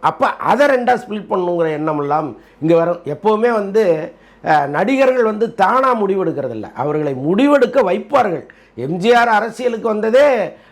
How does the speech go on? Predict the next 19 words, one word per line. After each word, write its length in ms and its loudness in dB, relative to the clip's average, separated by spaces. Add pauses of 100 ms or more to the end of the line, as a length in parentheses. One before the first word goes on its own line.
(100)
டெல்லியின் 680 -2
அழுத்தம் 600 0
தான்லாம் 460 0
சொல்றாங்க. 500 -4
அவர் 220 -4
மீது 260 2
வருமான 380 0
வரித்துறை 600 -2 (240)
ரெய்டு 300 2
நடத்தப்படும், 580 -2
அதன் 320 0
காரணமாக 920 0 (240)
ஒரு 160 0
அழுத்தத்தை 500 0
கொடுத்து 340 0
அவர் 220 0
இங்க 180 -2
அரசியலுக்கு 440 -4
வந்ததெல்லாம் 640 0